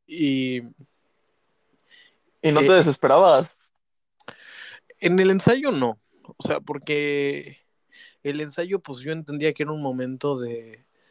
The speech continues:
Speaker 1: al final de, de, pues, de ensayar, ¿no? Ellos tenían la libertad de equivocarse, y yo sí les decía, "Tomen, o sea, ustedes actúen como ustedes quieran". Les dije, "No tienen que seguir el guión exactamente tal cual, el guión es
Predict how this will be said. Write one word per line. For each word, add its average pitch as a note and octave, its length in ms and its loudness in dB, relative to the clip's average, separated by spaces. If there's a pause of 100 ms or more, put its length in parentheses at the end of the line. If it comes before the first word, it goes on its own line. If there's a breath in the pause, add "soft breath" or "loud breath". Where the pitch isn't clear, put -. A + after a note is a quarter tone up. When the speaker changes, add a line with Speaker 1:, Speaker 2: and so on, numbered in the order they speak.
(720)
Speaker 1:
al B2 160 -4
final C#3 480 -2
de, C3 260 -2
de, A2 100 -4
pues, A#2 180 -10
de B2 80 -4
ensayar, B2 560 -4
¿no? B2+ 380 -6
Ellos C3 380 -2
tenían B2+ 380 -6
la A#2+ 60 -18
libertad A#2 380 -6
de B2 100 -8
equivocarse, B2+ 800 -6 (300 soft breath)
y B2+ 80 -6
yo B2+ 100 0
sí C3 120 -6
les A#2+ 140 -4
decía, A#2 240 -2
"Tomen, C#3+ 440 -4
o B2 80 -6
sea, B2+ 120 -2
ustedes D3 280 0
actúen C3+ 280 -4
como A#2 180 -6
ustedes - 340 -2
quieran". D3 360 0 (320 loud breath)
Les B2 140 -2
dije, C3 220 -2
"No C#3+ 240 -2
tienen C#3+ 300 -6
que B2+ 120 -6
seguir C3 300 -2
el B2 140 -4
guión C3+ 180 2
exactamente B2+ 680 -8
tal A2+ 180 -6
cual, C3 240 -6
el A#2+ 120 -10
guión B2+ 200 -6
es B2 200 -10